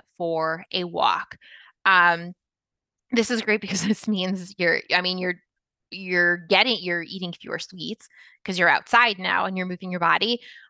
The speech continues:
Additionally, I think getting away from a screen, getting away from work, getting vitamin D outside, fresh air, even if it's cold out, it's still gonna be good for your body. Um, getting that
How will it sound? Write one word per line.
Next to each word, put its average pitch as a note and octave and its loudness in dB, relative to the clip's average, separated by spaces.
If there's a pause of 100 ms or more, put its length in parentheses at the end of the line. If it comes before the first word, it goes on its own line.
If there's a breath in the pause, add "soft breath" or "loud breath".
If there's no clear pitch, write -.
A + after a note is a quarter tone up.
(120)
Additionally, G#3+ 2
I F#3 2
think F#3 -6
getting F#3 0
away F3+ -2
from F3 -12
a F3 -8
screen, C#4+ 2
getting G3+ 2
away F3+ -2
from F#3+ -4
work, F#3+ 4 (220)
getting F3+ 0 (120)
vitamin F#3 -2
D F3+ -8
outside, A3 2
fresh - -4
air, A#3 4 (100)
even F#3+ -6
if B3+ -8
it's - -10
cold A#3+ 4
out, G3 6 (360)
it's F#3 -6
still F3 0
gonna G3+ -2
be A3+ -2
good G3+ -2
for - -14
your A#3 0
body. F#3+ 4 (460 loud breath)
Um, F3+ 2 (640)
getting C4 2
that G#3 4